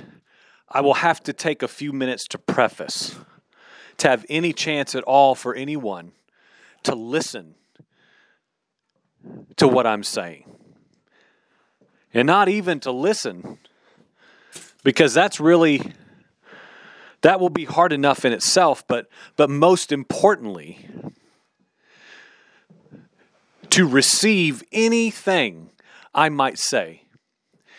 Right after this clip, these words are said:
in this series. I don't know. I don't know how many people will listen. And I'm really wrestling to have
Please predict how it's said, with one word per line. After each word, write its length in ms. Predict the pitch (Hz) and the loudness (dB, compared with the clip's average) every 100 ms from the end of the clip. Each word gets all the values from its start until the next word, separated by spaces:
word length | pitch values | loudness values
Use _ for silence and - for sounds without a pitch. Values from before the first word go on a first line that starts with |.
| _ | _
in 200 | - 139 | -4 -2
this 160 | 131 127 | 2 0
series. 640 | - - 113 90 - - - _ - - _ _ _ _ _ _ _ _ _ _ _ _ _ - | 0 -2 -2 -4 -10 -16 -16 _ -20 -20 _ _ _ _ _ _ _ _ _ _ _ _ _ -4
I 140 | 151 | -2
don't 360 | 120 180 170 147 | 4 4 4 0
know. 480 | 170 139 98 92 _ _ _ _ _ _ _ _ _ _ _ _ _ _ _ _ _ - _ - | 0 0 -4 -10 _ _ _ _ _ _ _ _ _ _ _ _ _ _ _ _ _ -20 _ -8
I 60 | 147 | 0
don't 260 | 180 214 | 4 4
know 160 | 202 190 | 4 0
how 200 | 165 165 | 0 -2
many 240 | 156 139 | -4 -8
people 420 | 123 - 123 113 104 | -8 -8 -6 -6 -6
will 160 | 101 | -6
listen. 320 | 95 87 - - _ _ _ _ _ _ _ _ _ _ _ _ _ _ _ _ _ _ _ - - _ _ _ _ _ _ _ _ _ _ - - - - - - | -8 -12 -14 -20 _ _ _ _ _ _ _ _ _ _ _ _ _ _ _ _ _ _ _ -20 -20 _ _ _ _ _ _ _ _ _ _ -20 -20 -20 -20 -12 0
And 140 | 147 | 2
I'm 120 | 147 156 | 4 6
really 220 | 226 190 | 6 4
wrestling 600 | 135 160 165 147 151 135 | 4 2 2 -2 -2 0
to 80 | 117 | 2
have 440 | 127 123 120 - | 2 2 0 -8